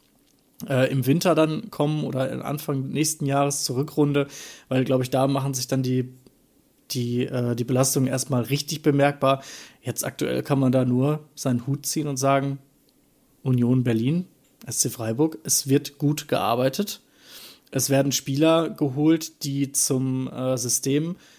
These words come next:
passen offensichtlich. Es werden Spieler ersetzt, die, äh,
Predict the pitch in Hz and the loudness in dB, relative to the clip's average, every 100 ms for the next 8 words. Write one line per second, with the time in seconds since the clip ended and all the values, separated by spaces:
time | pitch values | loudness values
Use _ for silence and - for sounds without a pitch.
0 | _ - 151 160 - 175 170 170 151 160 | _ -6 -2 0 -2 -2 -4 -4 -2 -2
1 | 160 175 180 139 139 139 - 151 139 143 | -2 -6 -6 -2 -2 -2 -2 0 2 4
2 | - 151 - - - _ - 147 143 143 | 4 2 0 -4 -12 _ -6 -2 0 -2
3 | - 113 123 104 - - | -2 -4 -4 -6 -8 -8